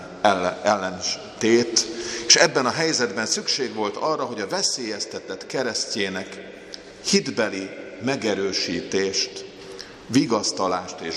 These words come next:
bátorítást kapjanak. De vajon hogyan lesz mindez szemet, szívet gyönyörködtető üzenet a számunkra?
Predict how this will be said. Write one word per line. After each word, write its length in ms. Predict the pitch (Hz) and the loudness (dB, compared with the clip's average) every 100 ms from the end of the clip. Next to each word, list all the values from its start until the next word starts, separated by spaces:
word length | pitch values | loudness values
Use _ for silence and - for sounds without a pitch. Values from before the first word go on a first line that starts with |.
| - | 0
bátorítást 960 | 107 - 95 90 82 - 85 87 - | 0 0 -6 -8 -8 -8 -8 -6 -4
kapjanak. 680 | 90 80 92 85 82 - - - - - - - - - - - - - - - - - - - - - | -4 -2 0 0 0 -2 -8 -10 -12 -14 -14 -16 -16 -16 -18 -18 -18 -18 -18 -18 -16 -16 -16 -18 4 10
De 80 | |
vajon 240 | 120 156 156 | 12 12 12
hogyan 300 | 226 196 123 | 10 10 8
lesz 200 | 117 - | 6 4
mindez 600 | 156 139 110 107 - - - - - - - - - - - - - - | 2 4 6 6 4 2 -4 -8 -10 -12 -14 -14 -14 -16 -16 -16 -16 -4
szemet, 840 | - - 147 165 131 123 - - - - - - - - - - - - - | 8 10 10 8 4 2 -2 -4 -4 -6 -8 -8 -10 -10 -10 -12 -12 -12 6
szívet 580 | - - 175 117 95 - | 12 12 12 10 8 8
gyönyörködtető 960 | 139 127 101 - 107 - 95 - 90 - | 10 12 10 8 2 4 4 6 6 10
üzenet 680 | - 110 92 92 - - - - - - - - - - | 10 10 8 4 2 0 0 -4 -6 -6 -8 -8 -12 4
a 80 | 98 | 10
számunkra? 880 | - 127 87 80 80 - - 71 | 12 12 8 4 -2 0 4 2